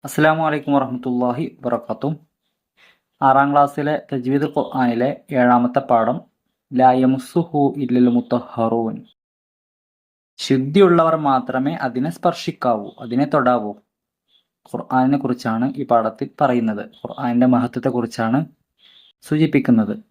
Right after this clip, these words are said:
നമുക്ക് വായിക്കാം. റമളാൻ സമാഗതമായി, അഥവാ റമളാൻ വന്നു. ആദ്യ നോമ്പിന്റെ ദിവസം.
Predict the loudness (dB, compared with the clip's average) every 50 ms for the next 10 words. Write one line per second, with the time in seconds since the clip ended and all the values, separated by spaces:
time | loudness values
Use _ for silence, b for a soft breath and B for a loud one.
0 | _ _ _ _ 0 0 0 2 2 4 4 4 2 0 0 -2 -2 -2 -4 -10
1 | _ _ _ _ _ _ _ _ _ _ _ _ _ _ _ _ _ _ _ _
2 | _ _ _ _ _ _ _ _ _ _ _ _ _ _ _ _ _ _ _ _
3 | _ _ _ _ _ _ -4 0 0 2 4 4 4 4 4 2 2 -2 -6 -2
4 | -2 0 2 2 2 2 2 2 0 0 0 0 0 -2 -2 -6 -10 _ _ _
5 | _ _ _ _ -10 -6 -4 -2 0 2 2 2 2 2 2 2 2 2 2 2
6 | 2 0 -2 -4 _ _ _ _ _ _ _ _ _ _ _ _ _ _ -2 0
7 | 2 2 2 2 0 0 0 0 0 0 0 -2 -2 0 0 0 2 0 0 -2
8 | -4 -8 -10 -10 -12 _